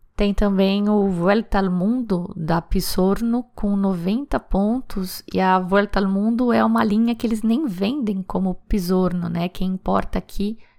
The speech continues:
no Brasil é a obra-prima e costuma ter ótimos preços. Eu já pedi pra eles se eles têm esse vinho.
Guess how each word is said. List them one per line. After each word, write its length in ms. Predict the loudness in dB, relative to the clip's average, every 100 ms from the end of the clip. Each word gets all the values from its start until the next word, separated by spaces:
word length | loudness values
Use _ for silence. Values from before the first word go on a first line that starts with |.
| -8
no 120 | -4
Brasil 480 | 0 0 0 0 0
é 160 | 0 2
a 320 | 2 4 4
obra-prima 680 | 2 0 -2 -2 0 0 -2
e 60 | -4
costuma 360 | -6 -4 -6
ter 240 | -2 -4 -4
ótimos 540 | -4 -2 -2 -6 -6 -4
preços. 580 | -2 -2 -4 -8 -10 -18 -20 -16 -6
Eu 60 |
já 100 | -4
pedi 220 | -4 -4 -4
pra 180 | 0
eles 260 | 0 0 -2
se 80 | -4
eles 160 | -4 -4
têm 180 | -4
esse 180 | -2 -4
vinho. 380 | -4 -6 -6